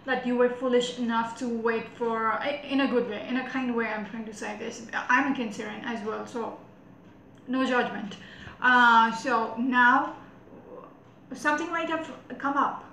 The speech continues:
okay? Something might have, you know, given you that, um, you know, uh, light bulb moment that you actually realize, "No, this is it." Okay, that one thing this person might have said, or this one thing which you,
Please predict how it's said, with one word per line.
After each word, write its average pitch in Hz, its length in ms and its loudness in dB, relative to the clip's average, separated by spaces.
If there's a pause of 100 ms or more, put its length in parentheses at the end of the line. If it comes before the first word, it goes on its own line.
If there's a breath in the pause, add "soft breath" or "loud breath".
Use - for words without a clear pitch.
okay? 240 240 -4
Something 269 420 -4
might 247 220 0
have, 214 180 -2 (220)
you 240 100 -4
know, 277 240 0 (460 loud breath)
given 302 260 6
you 302 220 6
that, 214 400 0
um, 220 800 -4
you 233 80 -6
know, 269 260 2 (280)
uh, 226 680 0 (1400)
light 254 360 2
bulb 254 320 4
moment 233 540 -2 (300 loud breath)
that 240 180 -2
you 262 160 2
actually 254 420 4
realize, 240 680 2 (240)
"No, 247 460 2 (460)
this 262 220 -4
is 269 160 0
it." 262 400 -4 (180)
Okay, 240 340 -6
that 277 360 6
one 269 380 4
thing 269 420 -4 (120)
this 254 200 -2
person 254 320 -2
might 247 160 0
have 202 160 -2
said, 254 320 -2
or 247 300 -4
this 285 200 -2
one 247 440 0
thing 277 260 2
which - 220 2
you, 247 100 -4